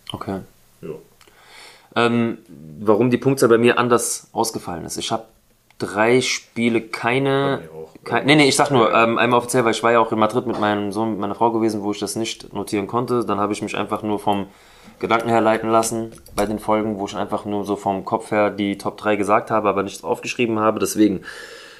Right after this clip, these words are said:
Speaker 1: ganz knapp mit einem Punkt Vorsprung auf Platz eins ist bei mir Vinicius Junior, weil er einfach dann trotzdem auch, ja, ist auch verdient. Ich meine, er ist einer der Spieler, die diese Saison so auf dem Treppchen,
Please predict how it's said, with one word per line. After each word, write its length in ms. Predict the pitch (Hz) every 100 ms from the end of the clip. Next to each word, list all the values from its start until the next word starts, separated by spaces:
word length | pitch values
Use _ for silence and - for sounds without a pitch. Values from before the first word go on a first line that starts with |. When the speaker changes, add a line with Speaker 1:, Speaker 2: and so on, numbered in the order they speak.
| _ _
Speaker 1:
ganz 280 | 127 151 156
knapp 400 | - 135 139 -
mit 160 | 113 110
einem 260 | 120 135
Punkt 220 | 110 120 110
Vorsprung 500 | 117 117 - 117 101
auf 200 | 107 -
Platz 240 | 107 -
eins 160 | 104 -
ist 100 | -
bei 80 | 113
mir 180 | 113 107
Vinicius 440 | 113 113 107 98
Junior, 440 | 120 127 127 131 - _ _ -
weil 200 | 104 104
er 80 | 98
einfach 360 | 107 - 104
dann 180 | - 101
trotzdem 380 | - 101 - 92
auch, 320 | 95 90 - _ _ _ -
ja, 140 | 87
ist 120 | -
auch 120 | - -
verdient. 420 | 104 101 107 -
Ich 160 | -
meine, 360 | 90 87 87 -
er 80 | 95
ist 100 | 78
einer 140 | 92
der 120 | 95
Spieler, 240 | 95 98 90
die 140 | 95 - -
diese 200 | 107 101
Saison 520 | 95 92 101 98 - _ _ _
so 140 | -
auf 80 | 95
dem 140 | 104 92
Treppchen, 580 | 107 104 110 101 95